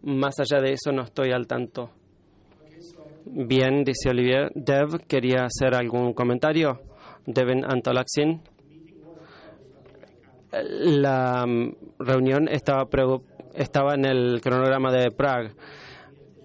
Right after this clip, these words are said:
pero me sorprendió también que solamente yo y Tijani estuvimos ahí, nadie más estaba hasta que, em, una persona vino hacia el final. Olivier dice, "Muchas gracias,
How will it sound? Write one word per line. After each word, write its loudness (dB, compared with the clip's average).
pero 4
me 2
sorprendió 0
también 2
que -2
solamente 2
yo 2
y 0
Tijani 2
estuvimos 0
ahí, 2
nadie 2
más 0
estaba 0
hasta -4
que, 0
em, -2
una 0
persona 0
vino 2
hacia 0
el 0
final. 0
Olivier 2
dice, 0
"Muchas 2
gracias, 0